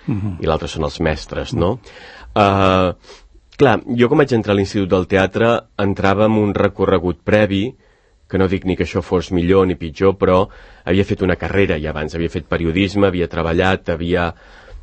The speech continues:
Speaker 2: No era un alumne que entrava amb divuit anys, eh,
Speaker 1: Tot
Speaker 2: amb,
Speaker 1: obert.
Speaker 2: amb, amb la prim-, sí, era, era, era algú, jo,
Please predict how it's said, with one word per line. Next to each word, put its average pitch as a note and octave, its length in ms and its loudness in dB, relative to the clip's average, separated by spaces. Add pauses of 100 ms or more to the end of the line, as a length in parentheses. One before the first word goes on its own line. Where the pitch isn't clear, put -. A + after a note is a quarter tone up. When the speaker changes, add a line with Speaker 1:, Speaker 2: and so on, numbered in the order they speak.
(560)
Speaker 2:
No C3 220 6
era G#2+ 120 4
un F#2 120 -2
alumne F#2+ 280 0
que - 100 -2
entrava F2 280 -2
amb F2+ 120 0
divuit F2 340 -4
anys, F2+ 440 -2 (120)
eh, E2 600 0 (180)
Speaker 1:
Tot G2+ 120 -2
Speaker 2:
amb, G#2 140 0
Speaker 1:
obert. A2+ 380 4
Speaker 2:
amb, A#2 160 -6
amb G#2 120 2
la G2 100 4
prim-, G2 320 -2
sí, F#2+ 360 -2
era, F2 180 0
era, G2 260 0
era G#2 160 2
algú, G#2 380 2 (100)
jo, C#3+ 160 2